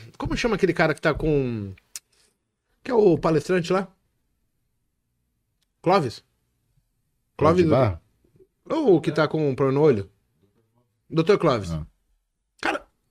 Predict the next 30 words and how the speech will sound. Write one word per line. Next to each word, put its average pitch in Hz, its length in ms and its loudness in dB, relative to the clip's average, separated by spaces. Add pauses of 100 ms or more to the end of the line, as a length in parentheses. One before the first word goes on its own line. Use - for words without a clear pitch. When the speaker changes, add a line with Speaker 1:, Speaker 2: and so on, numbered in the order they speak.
(140)
Speaker 1:
eu 196 380 6 (320)
adoro 160 460 2
esse - 100 -12
cara. 92 320 -10 (760)
Mas 165 200 -2
a 180 40 -2
primeira 170 680 -2
vez 143 260 -4
que - 100 -4
eu 165 120 6
ouvi 120 360 2
ele, 135 240 -2
eu - 60 -10
falei, 269 140 -16
"Que 392 200 -10
filho 349 400 -6
da 285 160 -8
puta - 360 -10
arrogante." 170 580 -8 (2500)
Aí 254 140 -8
depois 220 300 -6
eu 214 60 -8
fui - 120 -8
ouvindo, 131 320 -4
ouvindo, 123 220 -6
ouvindo. 131 260 -8 (400)
Eu 165 100 2
vejo 165 300 2
alunos 170 500 2
meus 127 540 -4